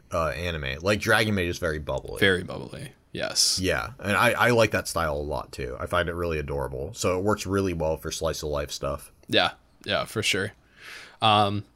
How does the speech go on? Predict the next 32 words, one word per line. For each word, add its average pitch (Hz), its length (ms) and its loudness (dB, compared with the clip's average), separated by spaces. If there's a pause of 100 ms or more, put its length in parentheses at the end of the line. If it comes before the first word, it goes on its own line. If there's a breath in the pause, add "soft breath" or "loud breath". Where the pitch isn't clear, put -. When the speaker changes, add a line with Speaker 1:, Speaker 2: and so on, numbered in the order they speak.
Speaker 2:
and, 123 420 2
uh, 120 480 8
last 147 380 6
one. 127 360 4
Sorry, 135 300 8
guys, 127 240 8
if 117 100 0
we 127 80 4
missed - 520 4 (100)
anything. 110 540 0 (180)
Um, 104 540 0 (240)
Zobrist 113 440 6
Mage 110 600 2
wants 107 320 2
to 107 60 0
know, 104 180 2
what 107 380 4
anime 123 400 2
slash 117 340 4
manga 104 380 2
would 98 200 -2
you 95 80 -8
like 92 240 -6
to - 80 -6
see 101 380 2
a 95 40 -2
live 98 420 -2
action 95 440 0
adaptation - 640 -4
of? 73 300 -10 (260)
Speaker 1:
Oh, 95 360 2 (600)
um, 82 640 -4